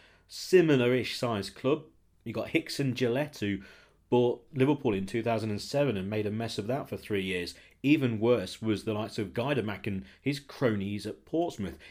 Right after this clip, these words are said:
in a very similar time, two thousand and six,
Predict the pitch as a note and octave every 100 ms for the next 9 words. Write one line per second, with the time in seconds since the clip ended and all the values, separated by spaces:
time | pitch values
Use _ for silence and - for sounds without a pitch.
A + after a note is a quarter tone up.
0 | - A#2 A2+ G#2+ B2+ E3 F#3 - D#3 C3
1 | - C#3+ A2+ - C3+ C#3+ C3 B2+ A2 -
2 | D3+ - -